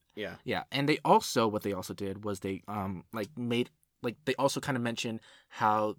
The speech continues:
Speaker 2: she, like, that family branches off into these other families. So, like, you know, any political dissidents, like, "Hey, you're in the story too. You know, you're,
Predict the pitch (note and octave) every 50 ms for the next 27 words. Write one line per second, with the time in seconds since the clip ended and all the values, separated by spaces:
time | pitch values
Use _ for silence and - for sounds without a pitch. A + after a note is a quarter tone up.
0 | - - - - - - A#2+ B2 - - - A#2 A2+ - - A#2 G#2+ G2+ - -
1 | - A2+ A2 A2+ G#2 F#2 - G#2+ G2 F#2 - G2 E2+ F#2 F2 D2 - - F#2+ -
2 | F#2+ F#2 F#2+ - - G2+ G#2 B2 - C3+ C3 C3+ D#3 D#3+ D#3+ - A#2 G2+ F#2 -
3 | - - - - _ _ _ _ _ _ G2 F2+ D#2+ - - A2 A2 G2+ - -
4 | A2+ G#2+ G#2+ G#2 - F#2 E2+ A2 - C3+ C3+ B2+ - D3+ C#3 - A3+ G#3+ F3+ E3
5 | F#3 F3+ F3 - F3+ F3+ E3+ F3 G#3 F#3+ B2+ A2 A2 A2 G2 G#2+ C3 C#3+